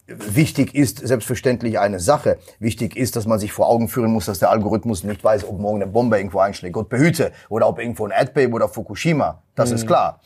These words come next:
Speaker 1: Das heißt also, für diese absoluten Wahnsinnsereignisse, der Algorithmus ist ein Algorithmus.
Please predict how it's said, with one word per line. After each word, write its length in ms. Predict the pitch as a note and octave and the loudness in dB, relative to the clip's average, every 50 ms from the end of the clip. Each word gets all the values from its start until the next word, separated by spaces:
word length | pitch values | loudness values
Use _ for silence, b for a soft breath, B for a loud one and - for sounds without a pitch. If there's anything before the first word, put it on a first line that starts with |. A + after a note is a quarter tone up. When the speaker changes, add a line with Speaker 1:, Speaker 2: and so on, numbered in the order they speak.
| B B | B B
Speaker 1:
Das 160 | _ G#2+ F#2+ F#2 | _ -4 0 2
heißt 240 | A#2 B2 B2 - | 2 2 2 2
also, 320 | - A2+ G2 A2+ A2 G2+ B B B | 0 0 2 0 0 -2 B B B
für 140 | - B2+ A#2 | -6 -4 -2
diese 400 | G#2+ B2 A#2 G#2 A2+ A2 G#2+ - | 0 0 0 2 2 2 2 2
absoluten 580 | A#2+ B2 A2+ - - B2 A#2+ A#2 - A#2+ A2+ | 0 0 0 -2 -2 -2 -2 -2 -2 -2 0
Wahnsinnsereignisse, 920 | F#2+ A2 B2+ C3 A#2+ B2 C3 A#2 A#2+ A#2+ A2 A2+ A#2+ A#2+ B2 G#2+ - B2 A2 | 2 2 2 2 0 0 0 0 2 2 2 2 2 0 -2 -4 -4 -2 0
der 80 | A2 G#2 | 0 2
Algorithmus 580 | A2 A2+ A2 A2 G#2 A2+ - - A2+ A2 F2+ | 0 0 -2 -2 -4 -4 -4 -4 -4 -4 -4
ist 220 | F#2+ G#2 G#2 - G#2 | -6 -8 -8 -6 -6
ein 80 | F#2 | -4
Algorithmus. 680 | E2+ F#2 F#2+ G2 F2 G2+ A#2 - - A2 F#2 - - | -4 -4 -4 -4 -4 -4 -4 -2 -4 -4 -6 -6 -10